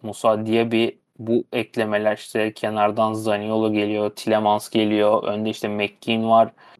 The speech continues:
Yani şu anda kadro olarak bence çok ideale yakın bir yere ulaştı Aston Villa ve izlemesi bu sene en keyif veren takımlardan biri olacaktır diye düşünüyorum ki Musa Diaby'nin Watkins'le uyumu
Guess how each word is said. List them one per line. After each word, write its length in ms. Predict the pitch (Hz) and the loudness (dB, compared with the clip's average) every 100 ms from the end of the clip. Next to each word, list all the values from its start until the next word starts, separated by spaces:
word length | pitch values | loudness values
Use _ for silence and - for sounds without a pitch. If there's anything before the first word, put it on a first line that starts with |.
| _ _ | _ _
Yani 140 | 110 107 | -4 -2
şu 140 | - | 2
anda 220 | 127 135 | 2 2
kadro 320 | 131 123 127 131 | 2 2 4 4
olarak 440 | 117 117 127 - | 4 4 2 0
bence 440 | 117 117 123 123 _ _ _ _ _ _ - | -2 2 0 0 _ _ _ _ _ _ -6
çok 200 | 139 135 | -6 -4
ideale 680 | 120 117 123 120 123 123 - _ | 0 6 6 6 4 0 -6 _
yakın 460 | 117 - 131 123 120 135 | -6 -6 -6 -6 -8 -6
bir 120 | 117 | -2
yere 160 | 113 | 0
ulaştı 400 | 123 117 110 - | 0 2 0 2
Aston 400 | 110 - - 113 | 2 2 -10 -6
Villa 200 | 117 127 | -4 -2
ve 200 | 127 123 - | -2 -2 -4
izlemesi 540 | 113 113 113 117 - 117 | -8 -4 -4 -6 -6 -8
bu 60 | |
sene 240 | - 120 120 | -6 -8 -4
en 180 | 117 | -6
keyif 300 | 117 113 110 | -4 -4 -2
veren 200 | 113 113 | 0 0
takımlardan 600 | 117 107 110 110 110 113 | -2 -4 0 0 2 0
biri 140 | 113 113 | 2 2
olacaktır 520 | 107 110 - 113 110 | 2 0 -2 -4 -2
diye 180 | 113 107 | -2 -4
düşünüyorum 400 | 107 127 131 131 | -8 -6 -6 -4
ki 240 | 127 - - - _ - | -4 -4 -8 -20 _ -8
Musa 360 | 110 123 117 | -2 2 4
Diaby'nin 420 | 123 123 123 127 123 _ - _ _ - | 4 4 2 0 -6 _ -20 _ _ -2
Watkins'le 580 | 110 117 - 127 - | 2 2 2 -4 0
uyumu 560 | 127 123 123 135 139 | 4 4 4 2 0